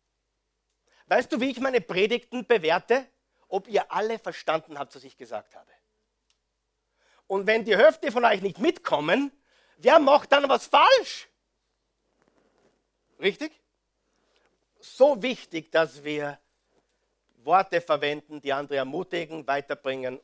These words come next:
und so weiter. Also ein Label ist ein Etikett, jeder hat sie. Äh, ein Label ist ein, ein Ma-, ein Name, kann ein Spitzname sein. Mein Name war immer Kurzer.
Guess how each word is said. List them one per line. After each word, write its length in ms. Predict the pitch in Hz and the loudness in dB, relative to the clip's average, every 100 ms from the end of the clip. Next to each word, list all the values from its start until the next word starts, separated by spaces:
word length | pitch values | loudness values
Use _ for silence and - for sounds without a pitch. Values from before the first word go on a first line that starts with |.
| _ | _
und 420 | 165 151 147 _ _ | -4 -4 -4 _ _
so 580 | - - 127 120 113 - _ _ | -20 -6 -2 -2 -4 -12 _ _
weiter. 300 | 135 120 - _ | -4 -4 -10 _
Also 180 | 143 165 | -4 -2
ein 160 | 151 | -2
Label 500 | 143 147 196 226 233 | -4 -2 -2 0 2
ist 340 | 220 185 170 - | 0 -2 -10 -8
ein 180 | 151 151 | -8 -4
Etikett, 720 | 160 - 143 - 196 - - | -6 -6 -14 -8 -6 -6 -10
jeder 280 | 123 160 147 | -12 -8 -6
hat 180 | 151 - | -6 -10
sie. 180 | 117 _ _ _ _ _ _ _ _ _ _ - | -20 _ _ _ _ _ _ _ _ _ _ -2
Äh, 200 | 139 143 - _ - | 0 0 -4 _ -8
ein 160 | 147 | -6
Label 460 | 151 180 208 180 196 | 0 0 0 -2 -4
ist 460 | - 170 - - | -4 -8 -8 -12
ein, 420 | 170 160 160 160 _ _ | -2 -2 -2 -10 _ _
ein 280 | 143 151 147 | -10 -8 -2
Ma-, 220 | 170 196 | -2 -2
ein 220 | 156 156 | -4 -4
Name, 400 | 160 185 208 143 | -4 -2 -2 -4
kann 180 | - 175 | -6 -6
ein 100 | 196 | -8
Spitzname 760 | - - 240 - 220 156 127 | -10 -12 -14 -8 -4 -2 -4
sein. 260 | 120 120 107 _ _ _ | -8 -12 -12 _ _ _
Mein 300 | 135 175 226 | -2 0 2
Name 320 | 180 202 208 | -2 -2 0
war 140 | 170 175 | 0 -2
immer 320 | 185 185 190 _ | -4 -4 -4 _
Kurzer. 520 | - - 233 - - | -2 0 0 -4 -14